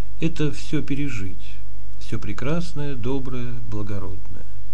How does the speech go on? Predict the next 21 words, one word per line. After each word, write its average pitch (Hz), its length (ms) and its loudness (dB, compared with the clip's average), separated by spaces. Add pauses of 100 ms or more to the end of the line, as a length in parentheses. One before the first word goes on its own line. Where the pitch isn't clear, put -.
(640)
Но 185 220 2
эта 196 280 2
опасность 175 560 0
нам 131 240 0
не 120 80 2
угрожает. 101 640 0 (760)
Уже 147 300 0
второй 139 340 0
сосуд 117 380 0
с - 40 0
кислородом 156 680 0
на 113 120 0
исходе. 90 540 0 (760)
Мы 180 260 0
можем 165 380 0
высчитать 160 480 0
с - 60 0
точностью 151 560 0
почти 143 360 0
до 139 100 0
минуты, 143 500 0